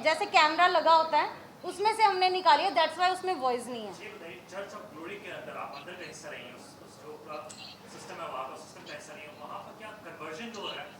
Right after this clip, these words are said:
Speaker 2: वो किस रेट से हो रहा है?
Speaker 1: सर, वो ना कन्वर्जन, this is not called conversion।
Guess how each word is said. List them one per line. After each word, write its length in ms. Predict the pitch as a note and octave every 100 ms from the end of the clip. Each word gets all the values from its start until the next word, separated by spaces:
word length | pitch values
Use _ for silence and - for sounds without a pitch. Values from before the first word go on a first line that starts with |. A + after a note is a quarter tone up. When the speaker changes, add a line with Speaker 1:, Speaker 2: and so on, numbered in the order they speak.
| -
Speaker 2:
वो 60 | D4
किस 240 | A#3 -
रेट 180 | F#3 G3
से 120 | G3
हो 80 | G3
रहा 140 | F#3
है? 100 | F#3 F3+
Speaker 1:
सर, 480 | - - G4 A4+ G4
वो 200 | D4+ F4+
ना 140 | G4 A4+
कन्वर्जन, 640 | A4+ D4+ C#4+ C#4+ C#4+ D4+
this 260 | A#3+ G#3+ E4+
is 80 | G4+
not 160 | G#4 A4 F#4
called 200 | E4 - -
conversion। 540 | D4 C4+ A#3+ A3+ A#3+